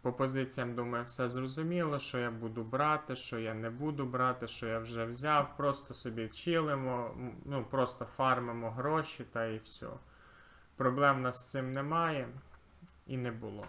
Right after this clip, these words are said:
Все, дякую вам за увагу. Дякую, що підписані на мене. Хто не підписаний, підписуйтесь на мій YouTube, на мій Telegram, на мій,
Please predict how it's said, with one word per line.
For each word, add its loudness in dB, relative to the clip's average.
Все, -2
дякую 4
вам 2
за 2
увагу. 0
Дякую, 0
що -6
підписані 0
на 0
мене. -2
Хто -6
не -4
підписаний, -4
підписуйтесь -4
на -4
мій -2
YouTube, 0
на 0
мій -4
Telegram, 2
на -2
мій, -4